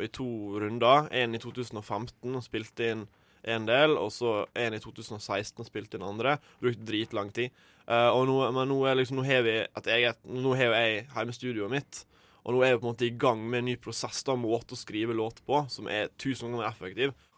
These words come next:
At vi nå kan gi ut ting i et helt annet tempo, bare få ut ting på SoundCloud.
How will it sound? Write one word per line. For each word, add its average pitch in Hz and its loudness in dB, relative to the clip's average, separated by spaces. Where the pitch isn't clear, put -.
At - -8
vi 120 4
nå 127 0
kan 107 -2
gi 113 -8
ut - -10
ting 120 -4
i 104 -4
et - -12
helt 113 -4
annet 113 -8
tempo, 104 -8
bare 107 -2
få 110 0
ut 101 -6
ting 117 -4
på - -10
SoundCloud. 107 -2